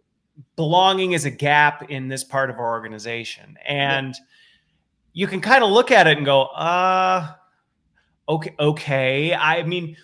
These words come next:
Speaker 1: and granted, that doesn't necessarily mean, "Oh, well, there is no formal knowledge component," 'cause there is. There's, there's
Speaker 2: Sure.
Speaker 1: context setting. Why does this matter?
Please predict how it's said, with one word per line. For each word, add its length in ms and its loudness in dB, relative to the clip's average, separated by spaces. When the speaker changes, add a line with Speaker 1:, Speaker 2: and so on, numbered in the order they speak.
Speaker 1:
and 220 -2
granted, 380 2
that 160 4
doesn't 260 0
necessarily 640 -6
mean, 480 -6
"Oh, 200 0
well, 140 -2
there 240 -4
is 180 -6
no 360 -4
formal 340 -4
knowledge 460 -6
component," 480 -8
'cause 300 -10
there 240 0
is. 360 0
There's, 280 -6
there's 220 -4
Speaker 2:
Sure. 120 -6
Speaker 1:
context 560 -2
setting. 340 -4
Why 200 0
does 180 -2
this 220 -8
matter? 500 -4